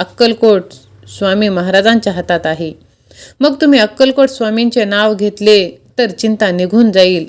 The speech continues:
आणि मनी राहील. मग तो मनी ज्यांच्या हातात आहे, तो आज आपल्या डोक्यावर हात ठेवतला तर चिंता संपलीच समजा. काहीतरी करायला पाहिजे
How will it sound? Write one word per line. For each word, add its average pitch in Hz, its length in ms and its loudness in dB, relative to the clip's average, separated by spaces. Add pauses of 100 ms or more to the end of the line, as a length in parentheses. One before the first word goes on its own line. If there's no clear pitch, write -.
आणि 180 180 -6
मनी 175 320 -6
राहील. 160 300 -6 (640)
मग 285 260 0
तो 294 80 6
मनी 269 380 6
ज्यांच्या 226 380 0
हातात 226 400 0
आहे, 202 460 2
तो 233 200 0
आज 220 280 0
आपल्या 196 280 0
डोक्यावर 185 600 2 (460)
हात 214 140 0 (140)
ठेवतला 185 560 -2 (320)
तर 233 120 2
चिंता 202 420 -2
संपलीच 202 600 -2
समजा. 160 360 -4 (840)
काहीतरी 269 520 0
करायला 254 440 2
पाहिजे 190 640 0